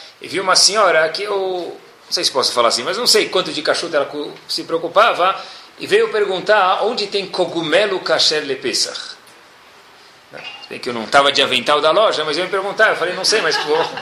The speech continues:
<laughs> né, vou perguntar pra quem entende. Mas as pe-, a gente sabe, e é pachuto, isso é lógico, que mesmo uma pessoa,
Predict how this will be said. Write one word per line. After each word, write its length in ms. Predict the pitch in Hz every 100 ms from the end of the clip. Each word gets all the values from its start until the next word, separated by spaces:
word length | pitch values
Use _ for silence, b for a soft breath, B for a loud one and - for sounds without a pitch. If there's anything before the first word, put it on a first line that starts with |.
| -
<laughs> 300 | - - -
né, 240 | 143 170 B B B -
vou 120 | 151
perguntar 420 | 160 151 143 156
pra 120 | 156
quem 200 | 139 156
entende. 520 | 143 143 113 - 80 - B B B -
Mas 180 | - 226
as 180 | 269 -
pe-, 100 | 247
a 160 | 208
gente 240 | 262 302 196
sabe, 340 | - 294 240
e 40 | 262
é 40 |
pachuto, 480 | 285 269 294 302 294
isso 180 | 226 233
é 60 |
lógico, 420 | 220 269 226 220
que 60 | 226
mesmo 260 | 247 294 311
uma 160 | 285
pessoa, 680 | 262 208 233 240 175 123